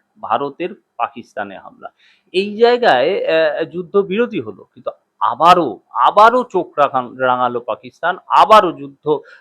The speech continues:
বিরতি, সেই বিরতি চুক্তি যে লঙ্ঘন করা হলো। এই যে বারবার কথা না রাখার ইতিহাস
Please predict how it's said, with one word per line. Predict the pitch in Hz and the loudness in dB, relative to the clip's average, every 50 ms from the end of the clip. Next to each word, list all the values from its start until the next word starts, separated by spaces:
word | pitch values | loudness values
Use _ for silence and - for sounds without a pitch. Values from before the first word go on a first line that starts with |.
| _ _ | _ _
বিরতি, | 120 117 131 143 165 180 180 180 - 107 _ _ - 113 | _ -8 -4 -2 0 -2 -2 -4 -8 -20 _ _ -20 -18
সেই | - - 147 151 160 | -12 -10 -10 -10 -10
বিরতি | 147 120 120 123 147 156 - - - 180 190 196 _ _ _ - 104 101 _ _ | -10 -12 -10 -10 -10 -10 -10 -10 -14 -14 -14 -18 _ _ _ -20 -20 -20 _ _
চুক্তি | - 190 190 _ _ - 220 208 208 | -16 -16 -16 _ _ -12 -10 -10 -8
যে | 196 180 160 | -6 -6 -4
লঙ্ঘন | 135 123 120 131 143 147 147 139 139 131 117 | -2 -2 -2 -2 -4 -4 -4 -4 -4 -4 -6
করা | 101 101 98 95 90 | -6 -6 -6 -6 -6
হলো। | 87 82 - _ _ _ _ _ | -8 -12 -18 _ _ _ _ _
এই | - 240 | -14 -10
যে | 226 254 | -8 -10
বারবার | 196 135 113 - 101 107 139 165 190 190 196 220 220 - | -10 -8 _ -4 -2 -2 -2 -2 -2 0 2 2 2 2
কথা | - - - 113 113 - _ - 175 175 | 0 -4 -8 -8 -8 -8 _ -4 -2 -2
না | 160 131 104 95 92 107 135 156 | -2 -2 -6 -4 2 4 4 6
রাখার | 180 185 165 - 185 180 156 | 6 4 4 4 2 0 0
ইতিহাস | 139 135 _ - 135 139 143 | 0 -6 _ -8 -4 -2 -2